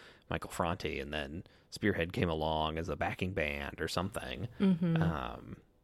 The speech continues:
Speaker 1: so, yeah, I mean, you gotta look at the history of these artists, 'cause, you know, chances are they've been doing this for a long time, and you can find some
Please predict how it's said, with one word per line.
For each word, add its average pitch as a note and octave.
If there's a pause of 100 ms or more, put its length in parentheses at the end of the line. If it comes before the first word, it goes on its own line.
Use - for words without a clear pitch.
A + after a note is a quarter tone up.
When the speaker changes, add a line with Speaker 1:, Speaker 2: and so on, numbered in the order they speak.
(480)
Speaker 1:
so, G#2
yeah, D#3+
I D2+
mean, F2
you G2
gotta B2
look G#2
at -
the -
history F#2
of D#2+
these E2+
artists, -
'cause, E2
you F2+
know, D2+
chances G#2
are G#2+
they've F#2+
been F2+
doing G#2+
this E2
for -
a D#2
long F#2+
time, F2
and D#2 (520)
you G2+
can F2
find F#2
some D2